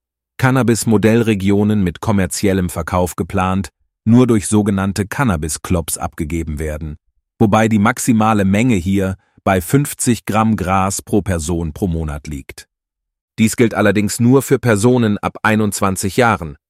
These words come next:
Heranwachsende zwischen achtzehn und einundzwanzig Jahren dürfen lediglich dreißig Gramm monatlich erhalten.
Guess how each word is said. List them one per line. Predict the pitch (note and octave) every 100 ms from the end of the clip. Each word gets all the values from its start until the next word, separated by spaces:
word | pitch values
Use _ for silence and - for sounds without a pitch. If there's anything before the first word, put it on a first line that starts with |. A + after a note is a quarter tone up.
| _ _ -
Heranwachsende | G#2 A#2+ C3 A2+ - C3 G#2+
zwischen | - G2+ - G2+
achtzehn | G#2 - - A2+ G2+
und | F#2 F2+ -
einundzwanzig | G#2+ G2+ - F#2+ F2+ F2
Jahren | G2+ F#2 F#2 F#2+ - _ _ _
dürfen | A2+ G#2 A#2
lediglich | G#2 A2 G#2 G2+ -
dreißig | F#2+ G2 - E2+
Gramm | - F2+
monatlich | F2 F2 E2+ E2 F2
erhalten. | D#2+ F2+ D#2+ - C#2+